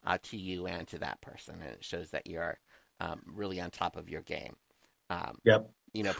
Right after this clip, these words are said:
Speaker 2: One,
Speaker 1: prepare
Speaker 2: one thing that, that I have added to the conversation in my past,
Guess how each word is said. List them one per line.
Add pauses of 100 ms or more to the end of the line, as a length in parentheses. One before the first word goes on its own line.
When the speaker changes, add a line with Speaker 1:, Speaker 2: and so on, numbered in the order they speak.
Speaker 2:
One,
Speaker 1:
prepare
Speaker 2:
one
thing
that, (300)
that
I
have
added
to
the
conversation
in
my
past,